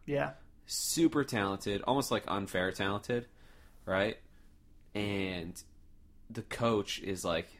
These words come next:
Speaker 2: "My guys can do whatever they want. They'll figure it out." I mean, like, he would let the, he would, when I talk about the coach,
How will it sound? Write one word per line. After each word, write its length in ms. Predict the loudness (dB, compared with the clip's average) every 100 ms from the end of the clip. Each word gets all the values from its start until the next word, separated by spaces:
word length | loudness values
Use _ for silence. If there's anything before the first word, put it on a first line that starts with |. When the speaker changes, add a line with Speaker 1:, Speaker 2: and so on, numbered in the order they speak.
| -20
Speaker 2:
"My 200 | -6 -4
guys 280 | 2 2 2
can 140 | -2 0
do 160 | 4
whatever 300 | 6 6 4
they 100 | 2
want. 420 | 2 0 0 -2 -4 -6
They'll 160 | 2 4
figure 400 | 4 0 2 2
it 80 | 4
out." 320 | 4 2 -4 -14 -20 -20 -6
I 80 | 0
mean, 340 | 0 0 -4 -10 -20 -20 -20 -20 -20 -20 -20 -20 -20 -16 -2
like, 300 | -2 -2 -10 -14
he 180 | -6 2
would 160 | 4
let 260 | 4 2 2
the, 100 | -8 -10 -8
he 160 | -2
would, 180 | 0 -2 -10 -20 -20 -20 -10
when 120 | -6
I 80 | -4
talk 220 | -4 -6
about 220 | -4 -6
the 60 | -6
coach, 220 | -6 -6